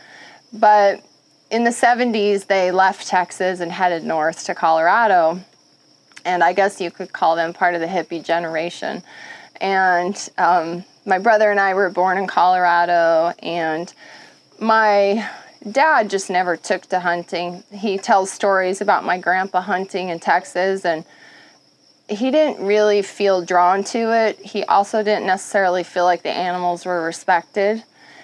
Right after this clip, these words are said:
and he felt like a lot of the meat was wasted. And part of that was because they didn't prep it correctly, and, you know, in the Texas heat, if you're not prepping the meat correctly, it can really spoil.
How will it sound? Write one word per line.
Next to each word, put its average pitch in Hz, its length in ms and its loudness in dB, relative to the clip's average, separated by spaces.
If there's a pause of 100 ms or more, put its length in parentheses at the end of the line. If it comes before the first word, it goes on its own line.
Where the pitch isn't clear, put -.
(160)
and 196 360 -2
he 190 160 -4
felt 196 280 2
like 180 200 0
a 180 60 0
lot 175 220 4
of 175 80 -2
the 170 80 -4
meat 175 320 -6
was 170 180 -8
wasted. 269 720 -2 (300)
And 185 160 -6
part 196 300 0
of 185 60 -2
that 185 260 0
was 190 160 -10
because 175 680 -2 (440)
they 202 100 2
didn't 196 240 0
prep 185 320 0
it 233 160 0
correctly, 247 640 0
and, 180 240 -2
you 196 100 -2
know, 185 220 0
in 180 60 -2
the 180 80 -2
Texas - 440 -4
heat, 208 460 -6
if - 240 -12
you're 180 80 -6
not 180 220 -2
prepping 175 400 -4
the 175 60 -4
meat 190 260 -6
correctly, 226 600 -4
it 196 80 -10
can 170 140 -12
really 165 300 -6
spoil. 180 600 0